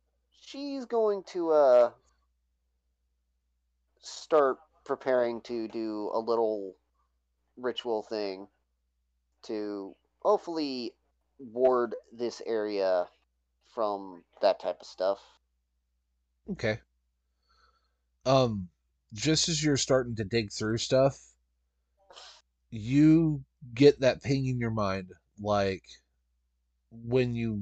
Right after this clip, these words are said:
Speaker 2: make contact with your patron. And it's only one single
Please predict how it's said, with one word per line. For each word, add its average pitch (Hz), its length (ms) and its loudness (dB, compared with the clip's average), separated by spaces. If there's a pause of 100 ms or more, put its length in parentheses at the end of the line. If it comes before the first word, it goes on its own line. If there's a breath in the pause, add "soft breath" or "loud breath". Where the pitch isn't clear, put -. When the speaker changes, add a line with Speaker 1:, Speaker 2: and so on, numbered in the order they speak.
(140)
Speaker 2:
make 110 260 -4
contact 110 480 -4
with 101 160 -6
your 98 120 -6
patron. 92 440 -6 (2250 loud breath)
And 110 640 -2 (720)
it's 131 300 0
only 123 280 2
one 123 720 0
single 113 840 0